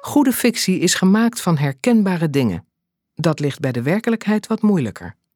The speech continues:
Ralph Ellison. Lydia was net wakker,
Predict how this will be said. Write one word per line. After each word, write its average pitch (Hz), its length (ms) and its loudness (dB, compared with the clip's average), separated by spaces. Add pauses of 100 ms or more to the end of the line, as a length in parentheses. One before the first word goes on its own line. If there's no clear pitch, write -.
(800)
Ralph 147 320 0
Ellison. 123 540 -6 (2750)
Lydia 233 440 4
was 180 220 0
net 185 240 2
wakker, 117 480 -8